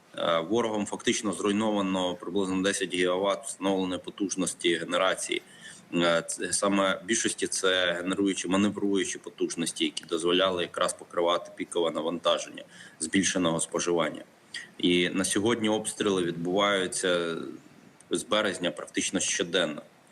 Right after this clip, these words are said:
Е, цілями генерації є підстанції, електричні мережі, е, та газова інфраструктура. Деякі об'єкти пошкоджуються або руйнуються, м, вже по декілька разів, вкотре після відновлення.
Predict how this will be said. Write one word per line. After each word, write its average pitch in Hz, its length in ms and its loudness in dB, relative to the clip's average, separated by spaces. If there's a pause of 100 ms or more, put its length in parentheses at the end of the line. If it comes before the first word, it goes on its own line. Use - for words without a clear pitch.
(260)
Е, 85 460 2
цілями 123 380 2
генерації 92 840 2
є 90 100 2
підстанції, 117 840 0
електричні 90 640 -2
мережі, 95 520 2
е, 82 80 -4 (680)
та - 180 -2
газова 90 360 2
інфраструктура. - 880 -6 (160)
Деякі 117 320 2
об'єкти 92 400 0
пошкоджуються 95 880 0
або 92 360 2
руйнуються, 90 720 0 (180)
м, 78 100 -8 (160)
вже 90 140 -2 (200)
по - 80 2
декілька 92 520 0
разів, 85 380 0
вкотре - 500 -2
після - 340 -2
відновлення. 76 680 -2